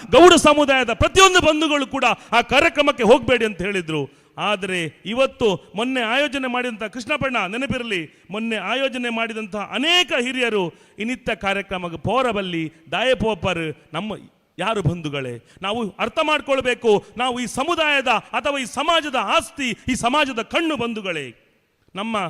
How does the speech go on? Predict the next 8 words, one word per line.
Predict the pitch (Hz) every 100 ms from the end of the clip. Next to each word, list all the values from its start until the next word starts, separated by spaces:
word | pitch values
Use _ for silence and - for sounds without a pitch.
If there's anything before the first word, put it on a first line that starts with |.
| - -
ಚಿಂತನೆಗಳು | 320 330 339 294 262 220 160 - -
ಸಾಮಾಜಿಕ | - 214 262 269 208 220 214
ಆಧುನಿಕತೆಯ | 185 247 294 262 247 202 220 220
ಈ | 208
ವೇಗದಲ್ಲಿ | 214 254 233 220
ಇರುವಂತಹ | 220 220 190 185
ಈ | 202
ಕಾಲಘಟ್ಟದಲ್ಲಿ | 190 233 233 220 196 208 277 233